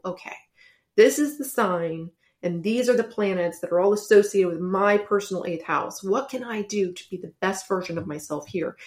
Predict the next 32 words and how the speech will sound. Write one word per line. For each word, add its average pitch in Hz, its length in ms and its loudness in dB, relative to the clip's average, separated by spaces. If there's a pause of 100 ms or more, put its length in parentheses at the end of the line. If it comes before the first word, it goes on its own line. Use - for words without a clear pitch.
(140)
and 180 100 0
attract 180 580 0 (260)
the 190 80 -2
best 185 280 -2
type 165 220 -6
of 160 80 -12
people 185 320 -10
into 151 240 -10
my 147 120 -6
world," 196 440 0 (140)
right? 151 360 -6 (600)
So - 160 -2
you 208 140 2
want 226 180 4
to 240 40 4
do 214 140 -2
shadow 208 340 2
work 156 300 -6
there. 151 160 -8
You 160 180 -8
want 196 300 2
to 208 80 4
get 202 260 -4
to 196 140 -4
know 180 280 4
yourself 175 440 -4
and 165 100 -8
become 180 320 -6
aware 175 400 2
of 165 140 -2
your 185 400 0
own 175 180 -4